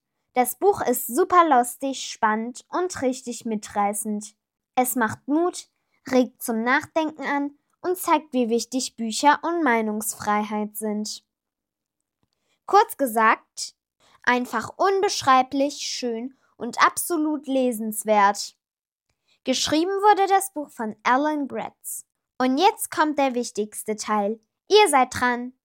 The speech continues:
Kennt ihr Amy und die geheime Bibliothek vielleicht schon? Wenn ja, wie fandet ihr das Buch?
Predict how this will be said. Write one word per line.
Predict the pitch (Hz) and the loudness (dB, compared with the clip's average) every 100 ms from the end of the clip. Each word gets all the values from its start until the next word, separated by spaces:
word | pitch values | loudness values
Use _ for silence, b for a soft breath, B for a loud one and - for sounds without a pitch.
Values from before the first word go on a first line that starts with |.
| _ _ _ _ | _ _ _ _
Kennt | - 247 262 262 | -2 0 0 0
ihr | 359 392 - | 4 4 4
Amy | 233 226 233 240 | 0 0 -6 -6
und | 233 220 | -6 -8
die | 220 | -6
geheime | 220 233 220 220 214 | -6 -4 -4 -4 -4
Bibliothek | 226 214 220 214 214 - 220 - | -4 -4 -2 -2 -4 -6 -8 -6
vielleicht | 254 247 247 254 - | -2 0 0 -2 -6
schon? | 269 269 311 - _ _ _ _ | -4 -4 -6 -12 _ _ _ _
Wenn | 247 233 | -2 0
ja, | 226 214 247 _ _ - | 0 0 0 _ _ -12
wie | 226 | -4
fandet | 285 359 427 | 2 2 2
ihr | 339 262 | 0 0
das | 247 - | -2 -4
Buch? | - 262 262 | -6 -4 -4